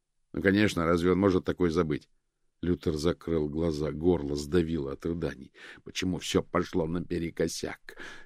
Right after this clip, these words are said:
И ты снова дал Габриэль возможность прославиться. Она всё поймёт. Как думаешь, что она скажет тебе завтра? А послезавтра? А потом?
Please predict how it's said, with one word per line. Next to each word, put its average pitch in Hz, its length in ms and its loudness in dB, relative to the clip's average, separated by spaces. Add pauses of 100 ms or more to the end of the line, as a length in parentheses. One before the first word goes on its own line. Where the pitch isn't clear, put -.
(200)
И 101 60 -4
ты 139 100 -2
снова 139 340 4
дал 90 180 2
Габриэль 95 480 2
возможность 85 680 -2
прославиться. - 760 -10 (160)
Она 73 160 -12
всё - 200 -10
поймёт. - 460 -16 (760)
Как 143 180 2
думаешь, 135 260 8
что - 160 2
она 147 160 6
скажет 110 360 0
тебе 92 200 0
завтра? 76 440 -8 (640)
А 90 120 -8
послезавтра? 78 800 -8 (600)
А 80 240 -6
потом? 73 500 -8